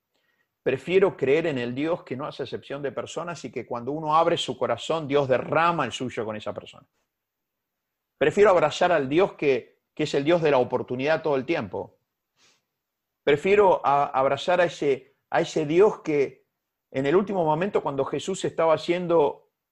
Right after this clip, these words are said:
crucificado y a punto de morir, una de las personas que estaba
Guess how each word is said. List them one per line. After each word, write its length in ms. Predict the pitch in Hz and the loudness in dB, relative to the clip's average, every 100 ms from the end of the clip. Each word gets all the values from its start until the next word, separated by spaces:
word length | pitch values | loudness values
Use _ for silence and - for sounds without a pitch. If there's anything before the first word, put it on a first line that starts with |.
| - | -6
crucificado 800 | 143 135 139 - - 220 190 139 | -4 -2 -4 -6 0 2 4 4
y 60 | |
a 140 | 127 - | 2 0
punto 300 | 170 170 147 | -8 -4 -2
de 120 | 127 | -2
morir, 540 | 120 175 202 104 _ _ _ _ _ _ _ - | -2 0 0 -2 _ _ _ _ _ _ _ -8
una 200 | 156 160 | -2 0
de 60 | |
las 120 | 143 | 0
personas 500 | - 135 - 180 156 | 0 -4 -2 -4 -6
que 100 | - | -6
estaba 640 | 135 160 160 156 143 - | -6 0 2 2 0 -6